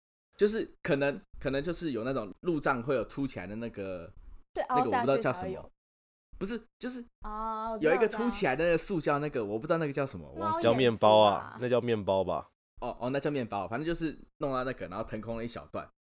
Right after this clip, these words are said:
Speaker 1: 之后我就感受到一些视线，因为我在客运上面大叫，
Speaker 2: 什么视线？
Speaker 1: 啊，那时候是凌晨啊，我是搭凌晨的车，我就大叫一声“啊”，然后大部分的人就往我这里看。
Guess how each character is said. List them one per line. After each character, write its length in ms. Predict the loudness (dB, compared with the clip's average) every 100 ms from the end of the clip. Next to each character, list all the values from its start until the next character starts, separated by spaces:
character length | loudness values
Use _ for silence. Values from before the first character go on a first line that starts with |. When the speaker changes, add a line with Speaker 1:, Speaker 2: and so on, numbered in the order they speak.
| _ -6
Speaker 1:
之 100 | 0
后 80 |
我 60 | 0
就 80 | 0
感 160 | -2
受 180 | 0 -2
到 80 | -2 -6
一 80 |
些 160 | -4 -2
视 300 | -2 -6 -8
线， 260 | -8 -8 -10 -16 -20 -18 -16 -14 -12 -12 -8
因 100 | 0
为 0 |
我 140 | 0 2
在 100 | 0
客 200 | 2 2
运 60 |
上 120 | 2 -2
面 80 | 0
大 220 | 0 0
叫， 80 | -2
Speaker 2:
什 140 | -2
么 20 |
视 40 | -2
线？ 40 |
Speaker 1:
啊， 20 | 0
那 100 | 2
时 80 | 2
候 60 |
是 140 | 0 -4
凌 200 | -4 -6
晨 300 | -8 -10 -10
啊， 160 | -12
我 80 | -12
是 100 | -4
搭 140 | -2 0
凌 140 | -2
晨 120 | -8
的 120 | -10
车， 240 | -8 -10 -10 -14 -8
我 80 | -2
就 60 | 0
大 140 | 0
叫 120 | 0
一 60 | -2
声 120 | -4 2
“啊”， 340 | 2 2 -8 -20 _ _ _ -20 -20 -6
然 100 | -4
后 100 | -4 -12 -20 -6
大 160 | -2 -2
部 120 | 0
分 120 | -2
的 80 | 0
人 80 | -4
就 100 | -2
往 160 | -2 -4
我 80 |
这 100 | -6
里 100 | -8
看。 320 | -8 -8 -8